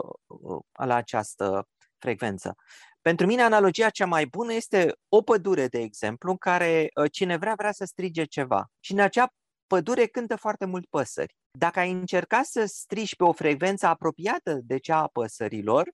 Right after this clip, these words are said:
o să-ți vină destul de greu ca să faci diferența dintre ciripitul păsărilor și acel strigăt. Tu trebuie să strigi acolo cu o altă frecvență, cu, cu un sunet care este complet diferit, uh, de al păsărilor.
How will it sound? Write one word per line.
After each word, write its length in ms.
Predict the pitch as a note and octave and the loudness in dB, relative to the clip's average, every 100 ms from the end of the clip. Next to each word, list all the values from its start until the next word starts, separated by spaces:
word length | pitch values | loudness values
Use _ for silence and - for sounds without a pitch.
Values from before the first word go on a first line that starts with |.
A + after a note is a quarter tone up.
| _ | _
o 140 | F#3 | 0
să-ți 260 | F#3+ G#3 F#3+ | 2 0 -2
vină 200 | A#3+ A3+ | -2 -2
destul 540 | G#3 G3+ - - B3 | 0 -2 -4 -8 -6
de 160 | A3 F#3+ | 0 0
greu 320 | F3 G3 G3 | 2 2 2
ca 140 | F#3+ E3+ | 0 -4
să 140 | E3 | -4
faci 240 | F#3 F#3 | -4 -4
diferența 640 | D#3 D#3+ D#3+ D3+ F#3 F#3 E3+ | -4 -8 -4 -2 -2 -2 -4
dintre 560 | D#3 D#3+ D#3 C#3+ C#3 - - _ _ | -4 -10 -4 0 0 0 -8 _ _
ciripitul 580 | - E3 D3+ F3+ F#3 F#3 | -6 -2 -2 -4 -2 -2
păsărilor 480 | D#3 F3 - D#3+ D3+ | 0 -4 -2 -4 -4
și 80 | - | -4
acel 240 | C#3 D3 | -8 -6
strigăt. 520 | C3 - C3 G2 - - _ _ - _ | -8 -8 -8 -6 -8 -10 _ _ -20 _
Tu 120 | - D#3+ | 0 4
trebuie 280 | F#3 A3+ | 6 4
să 160 | A3 G3 | 4 2
strigi 600 | F3 - G3 A#3+ - - - | 2 0 -2 -2 -6 -12 -2
acolo 540 | D#3 - G3+ A3 A3 | -2 0 0 2 2
cu 180 | - F#3 G3 | 2 4 6
o 60 | |
altă 280 | A#3+ - F3+ | 6 2 -2
frecvență, 460 | D#3+ D#3 C#3+ D3+ F3 | -2 -4 -4 -4 -6
cu, 100 | G3+ - | -6 -4
cu 80 | A3 | -2
un 80 | |
sunet 320 | G3+ A#3+ A#3 C#4 | -2 -2 -4 0
care 200 | G3+ G#3 | 0 0
este 180 | - | -2
complet 400 | G#3 G#3 F#3+ A3+ | 0 0 0 -4
diferit, 540 | F#3 F3+ B2+ G#2+ G2 - _ _ _ _ | -4 -6 -6 -6 -6 -14 _ _ _ _
uh, 200 | _ C3+ | _ -6
de 100 | A#2+ | 0
al 140 | B2+ B2 | 0 0
păsărilor. 760 | A#2+ G#2 - G2 E2+ D2+ C2+ | -4 -6 -4 -4 -4 -8 -12